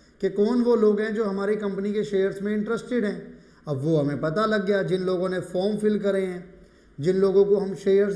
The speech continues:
देना चाहते हैं, अब कंपनी उनसे allotment का amount call करेगी।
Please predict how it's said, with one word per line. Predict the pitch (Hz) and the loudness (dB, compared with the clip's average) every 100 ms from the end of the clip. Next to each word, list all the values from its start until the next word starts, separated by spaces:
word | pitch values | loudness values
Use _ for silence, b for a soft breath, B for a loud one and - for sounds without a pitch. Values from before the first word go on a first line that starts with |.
| 151 | 2
देना | 190 208 233 | 4 4 2
चाहते | 196 185 170 185 | -2 -4 -4 -4
हैं, | 170 160 - B B B - | -4 -8 -12 B B B -4
अब | 254 233 | -2 0
कंपनी | 220 202 208 220 | 0 0 0 0
उनसे | 202 202 240 | -2 0 0
allotment | 185 180 180 185 208 196 | 2 0 0 0 -2 0
का | |
amount | 196 175 165 196 208 - | -2 -2 -4 -4 -6 -2
call | 185 160 | 0 0
करेगी। | 135 117 107 107 | -2 -6 -8 -14